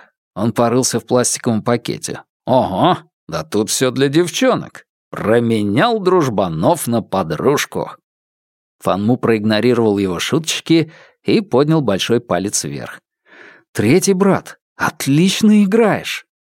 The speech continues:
Ухань улыбнулся. «Чэнь Си тоже неплохо справляется». Девушка, переодевшаяся в вечернее платье, сияла.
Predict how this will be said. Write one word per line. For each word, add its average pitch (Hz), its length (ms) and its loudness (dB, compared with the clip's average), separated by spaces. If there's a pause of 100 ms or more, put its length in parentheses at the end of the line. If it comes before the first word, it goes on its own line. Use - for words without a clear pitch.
(360)
Ухань 117 400 0
улыбнулся. 110 720 0 (500)
«Чэнь 113 380 -2
Си 139 260 2
тоже 147 400 2
неплохо 127 480 0
справляется». 90 840 -6 (1300)
Девушка, 143 800 2 (100)
переодевшаяся 117 760 0
в 107 60 -4
вечернее 104 640 -2
платье, 156 840 -2
сияла. 80 880 -2